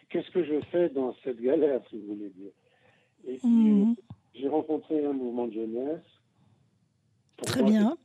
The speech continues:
Speaker 1: c'était le sauvetage. Et puis, j'y suis resté, nous sommes montés au kilo.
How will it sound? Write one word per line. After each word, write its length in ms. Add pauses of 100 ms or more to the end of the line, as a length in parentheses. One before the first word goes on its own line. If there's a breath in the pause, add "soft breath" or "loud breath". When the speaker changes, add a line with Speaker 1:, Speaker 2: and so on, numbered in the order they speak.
Speaker 1:
c'était 140
le 180
sauvetage. 540 (1000)
Et 100
puis, 480
j'y 120
suis 140
resté, 420 (220)
nous 220 (120)
sommes 200
montés 320
au 60
kilo. 220